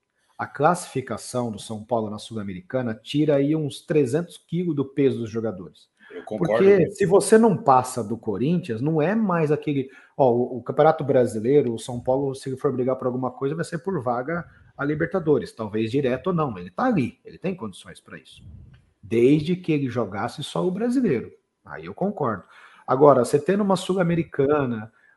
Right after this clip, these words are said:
Speaker 1: pra você disputar ainda, e você, já o jogo do Corinthians não vira uma tragédia se o São Paulo não passar do Corinthians. É um clássico, perdeu o primeiro jogo, vai ser um jogo chato, tinhoso. O Corinthians, pra mim, deve vir por uma bola.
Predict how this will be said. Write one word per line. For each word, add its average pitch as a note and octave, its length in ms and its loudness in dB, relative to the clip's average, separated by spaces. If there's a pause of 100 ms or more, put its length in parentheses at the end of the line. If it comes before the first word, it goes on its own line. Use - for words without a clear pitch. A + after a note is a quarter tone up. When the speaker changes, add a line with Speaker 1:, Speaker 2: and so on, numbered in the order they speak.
Speaker 1:
pra B2+ 140 0
você C3+ 260 2
disputar D#3 580 -2
ainda, B2+ 460 -4 (460)
e A2+ 220 -2
você, C3+ 580 0 (320)
já B2 180 0
o C#3+ 120 2
jogo D3 260 0
do B2+ 80 -2
Corinthians D#3 400 -2
não E3+ 80 0
vira B3 240 0
uma G#3 160 0
tragédia A#2 760 -2
se - 200 -18
o G#2 40 -14
São A2+ 200 -8
Paulo G#2+ 260 -4
não A#2 160 -4
passar A2+ 300 -8
do A2 100 -10
Corinthians. G#2 420 -10
É G3 60 6
um G3 80 -2
clássico, D#3 720 0 (360)
perdeu C3+ 340 8
o C3 40 6
primeiro C3 360 0
jogo, C#3 480 2
vai C3 100 2
ser C#3 140 -6
um B2+ 100 -4
jogo C3 240 -2
chato, C#3+ 540 -2
tinhoso. C3+ 600 -2
O - 20 -4
Corinthians, C3+ 560 -2 (400)
pra D#3+ 180 4
mim, C#3+ 260 -2
deve B2 280 0
vir B2+ 160 -4
por B2 180 -4
uma C3+ 180 -2
bola. B2+ 480 -2